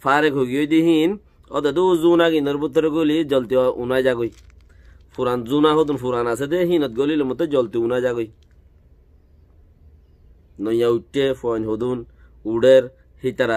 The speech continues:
আদা আছে, দেশের লা হাম করিব, পলিসি করিব, সে আছে, বড় ডলিয়া করিব,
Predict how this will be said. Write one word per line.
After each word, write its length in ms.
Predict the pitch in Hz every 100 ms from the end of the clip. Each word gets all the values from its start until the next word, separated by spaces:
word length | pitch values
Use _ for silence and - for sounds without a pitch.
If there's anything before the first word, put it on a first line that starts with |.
| 107
আদা 160 | 107
আছে, 220 | 117 117 123 120 87
দেশের 320 | 101 107 127 123
লা 100 | 127
হাম 140 | 123 107
করিব, 220 | 110 123 110
পলিসি 380 | 113 113 117 131
করিব, 240 | 117 120 123
সে 120 | 120
আছে, 160 | 113 98
বড় 280 | 107 123 143
ডলিয়া 200 | 151 156
করিব, 280 | 143 131 135